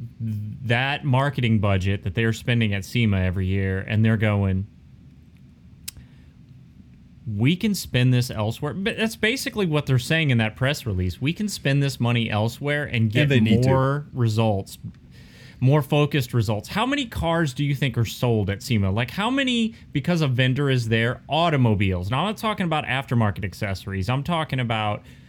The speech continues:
Speaker 1: Ford and G M selling vehicles because they were at sema.
Speaker 2: No, I don't think so. I don't, I,
Speaker 1: Yeah.
Speaker 2: I just don't,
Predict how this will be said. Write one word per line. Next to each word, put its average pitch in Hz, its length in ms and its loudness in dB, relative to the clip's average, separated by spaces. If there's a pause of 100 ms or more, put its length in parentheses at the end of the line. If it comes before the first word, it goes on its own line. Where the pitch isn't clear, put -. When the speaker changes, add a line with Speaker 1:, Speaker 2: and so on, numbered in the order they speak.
(520)
Speaker 1:
Ford 143 360 2
and 120 200 2
G 123 240 4
M 107 440 4 (260)
selling 120 580 0
vehicles 101 800 0
because 101 360 -2
they 110 120 2
were 104 120 0
at 98 120 -6
sema. 87 420 -4 (880)
Speaker 2:
No, 175 200 -2 (640)
I 139 40 -4
don't 143 100 0
think 160 160 -2
so. 90 240 0
I 104 40 0
don't, 117 80 0
I, 165 40 0
Speaker 1:
Yeah. 123 160 2
Speaker 2:
I 104 40 2
just 110 180 -2
don't, 131 160 -2